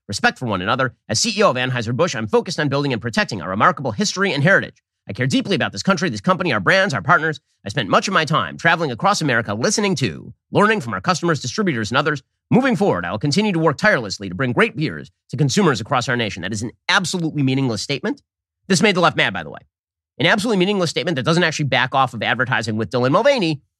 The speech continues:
apparently made the left fighting angry, but it shows that Anheuser-Busch is actually on the retreat a little bit. They don't want this fight in the same way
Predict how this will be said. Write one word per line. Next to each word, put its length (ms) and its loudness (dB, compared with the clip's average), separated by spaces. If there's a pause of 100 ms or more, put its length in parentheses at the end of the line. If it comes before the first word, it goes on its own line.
(680)
apparently 320 2
made 140 0
the 80 -4
left 220 -2 (300)
fighting 400 2
angry, 280 0
but 240 2
it 100 -6
shows 300 2
that 160 -4 (460)
Anheuser-Busch 640 0
is 100 -6
actually 520 -2
on 180 -2
the 80 0
retreat 300 2
a 40 0
little 180 -4
bit. 140 -10
They 80 2
don't 160 2
want 300 2
this 140 -8
fight 220 -2
in 80 -6
the 60 -2
same 220 0
way 280 0